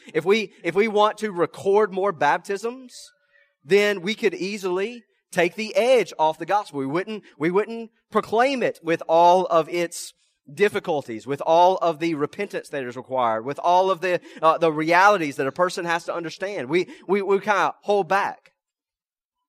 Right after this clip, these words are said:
But just because we don't make an emphasis of numbers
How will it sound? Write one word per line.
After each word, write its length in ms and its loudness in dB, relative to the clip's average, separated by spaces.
But 140 -2
just 200 -6
because 400 -2
we 100 -8
don't 260 -4
make 180 -4
an 120 -6
emphasis 640 -8
of 220 -6
numbers 480 -6